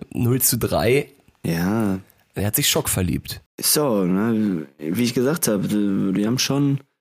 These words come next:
Speaker 2: ein ordentliches Spiel gemacht und, äh, ich glaub, das hat Tuchel auch gesehen und, äh,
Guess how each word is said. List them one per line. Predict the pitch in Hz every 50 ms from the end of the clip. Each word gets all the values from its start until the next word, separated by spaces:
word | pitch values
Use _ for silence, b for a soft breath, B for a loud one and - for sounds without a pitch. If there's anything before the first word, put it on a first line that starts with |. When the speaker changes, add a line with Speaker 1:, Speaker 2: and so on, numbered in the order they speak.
| _ _ _ _ _ _ _
Speaker 2:
ein | - 117
ordentliches | 113 131 143 135 135 127 127
Spiel | - - - 139 147 160
gemacht | 151 123 110 101 95 95 - -
und, | 95 98 98 92 -
äh, | 98 98 98 98 98
ich | 101 -
glaub, | - - 113 110
das | 101 113 107 - - - - -
hat | 151 - - -
Tuchel | - - 120 110 117 107
auch | 95 98 107 113
gesehen | 113 117 110 117 120 123 120 120 117
und, | 113 113 113 110 -
äh, | 113 113 113 113 113 110